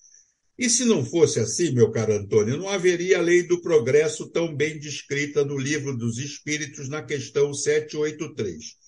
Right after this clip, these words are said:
principalmente nestes trechos. "As revoluções morais, como as revoluções sociais, se infiltram nas ideias pouco a pouco, dormitam durante séculos,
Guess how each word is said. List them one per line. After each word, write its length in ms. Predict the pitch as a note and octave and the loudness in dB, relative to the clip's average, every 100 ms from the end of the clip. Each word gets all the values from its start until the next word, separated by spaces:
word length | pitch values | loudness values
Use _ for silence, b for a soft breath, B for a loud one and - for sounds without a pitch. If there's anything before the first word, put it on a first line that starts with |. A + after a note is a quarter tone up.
| _ _ _ _ _ | _ _ _ _ _
principalmente 960 | F3 G#3 G#3 G3+ G3 F3 E3 G3+ G#3 G3 | 2 4 2 -2 0 0 2 0 0 -2
nestes 540 | F3+ G3+ G3 F#3 - | 0 0 0 -6 -10
trechos. 640 | - C3+ F#2 - - - - _ _ _ | 0 2 2 -2 -12 -16 -20 _ _ _
"As 240 | B2 F#3 E3+ | 0 0 4
revoluções 800 | F3+ E3 E3+ D#3+ - F#3 F#3+ D3+ | 4 4 0 0 0 2 2 2
morais, 640 | D#3 C3+ D3 F3+ F3 E3+ | 4 4 2 0 -2 -4
como 380 | - E3+ F3+ E3 | -2 2 2 2
as 100 | D3 | 6
revoluções 800 | D3 C3+ D3 C#3+ - D3+ D3+ D3 | 6 6 2 0 0 0 0 -2
sociais, 680 | C#3 - B2 D3 D#3+ D3 - | -6 -4 -2 -2 -2 -4 -8
se 120 | D#3 | -8
infiltram 640 | C3+ A#2+ E3 F#3 F3+ D#3+ | -10 -6 -2 -2 -2 -6
nas 260 | D3+ D3+ C3 | 0 0 0
ideias 580 | A#2+ C#3 E3 E3 C#3+ - | -2 0 0 2 0 0
pouco 340 | F#3 G3 F#3+ | 4 4 4
a 80 | D#3+ | -4
pouco, 340 | - G#3 - _ _ - | 0 -2 -2 _ _ -4
dormitam 720 | D#3 A#2 B2 G3 G#3 F#3 D#3+ | 4 4 4 0 0 0 0
durante 480 | D3 E3 F3 B2+ B2 | 2 2 2 -2 -6
séculos, 720 | - D3 F#3+ - G3 G3 - | 2 4 4 0 -2 -4 -8